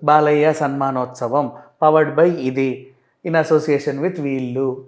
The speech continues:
co-presented by వీళ్ళు" అని వేసుకుంటారు. అవునా?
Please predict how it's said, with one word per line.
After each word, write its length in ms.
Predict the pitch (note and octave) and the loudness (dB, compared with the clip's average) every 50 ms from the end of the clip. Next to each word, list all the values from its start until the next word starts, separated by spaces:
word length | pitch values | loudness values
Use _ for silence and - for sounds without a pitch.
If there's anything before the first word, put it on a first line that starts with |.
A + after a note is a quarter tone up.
| - F3+ | 2 4
co-presented 580 | F3 E3 E3 D#3+ D3+ C#3+ D3 C#3+ C#3 C3 B2 | 4 4 4 2 0 0 0 -2 -2 -2 -2
by 180 | B2+ C#3+ D#3+ D#3+ | 0 0 0 0
వీళ్ళు" 500 | C#3 C3+ C3+ C3 B2+ B2 B2+ B2+ B2 A#2+ C#3+ | -2 -4 -6 -6 -6 -4 -4 -6 -6 -6 -6
అని 120 | F3+ G#3 | -4 -2
వేసుకుంటారు. 500 | F3 C#3 - - C3 A2+ G#2+ - A2 G#2 _ _ _ _ _ _ _ _ _ _ - | -2 -2 -4 -8 -14 -14 -14 -14 -16 -18 _ _ _ _ _ _ _ _ _ _ -4
అవునా? 260 | E3 F3+ A3 C#4+ F#4+ | -4 -2 -2 -2 -6